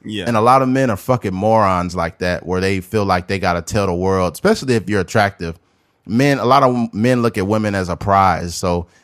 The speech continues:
Speaker 2: they can't keep the fucking mouth shut. They be like, "Yeah," showing their friends, "Hey, I'm fucking her right here. Yeah, it's, it's good. Yeah."
Speaker 1: Yeah.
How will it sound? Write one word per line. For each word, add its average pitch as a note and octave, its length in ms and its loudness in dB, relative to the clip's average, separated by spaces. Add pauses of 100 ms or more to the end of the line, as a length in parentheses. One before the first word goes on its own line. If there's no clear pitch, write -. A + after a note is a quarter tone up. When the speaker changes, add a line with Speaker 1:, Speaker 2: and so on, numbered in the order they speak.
Speaker 2:
they G#2 140 0
can't A#2 260 -2
keep A2+ 180 -2
the G2 100 -6
fucking G2+ 360 -2
mouth G2+ 260 0
shut. - 220 -6
They F2 80 -4
be F2 120 -8
like, E2+ 200 -8
"Yeah," F#2 300 -4 (260)
showing A#2+ 260 0
their G2+ 100 -2
friends, G2 280 -4
"Hey, F#2+ 100 -4
I'm G2 140 -4
fucking G2 320 -2
her F#2+ 140 -2
right F2+ 220 -4
here. G2+ 160 -4
Yeah, F#2 320 -2
it's, F2 140 -8 (200)
it's G2+ 200 -6
good. G#2 400 -2
Yeah." F2+ 440 -2 (220)
Speaker 1:
Yeah. G2 340 -12